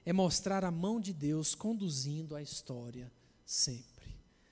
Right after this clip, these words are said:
A grande intenção dele é pegar essa genealogia, pegar essas gerações que foram passando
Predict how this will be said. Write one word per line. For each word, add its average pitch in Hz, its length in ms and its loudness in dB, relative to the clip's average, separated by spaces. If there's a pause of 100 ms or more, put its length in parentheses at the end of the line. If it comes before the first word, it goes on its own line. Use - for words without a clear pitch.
(280)
A 170 80 -4
grande 202 320 6
intenção 208 600 4
dele 170 280 4
é 175 40 4
pegar 175 520 2
essa 185 240 2
genealogia, 151 1160 2 (680)
pegar 185 340 4
essas 190 360 2
gerações 180 920 4
que 160 100 -6
foram 175 340 -2
passando 156 800 2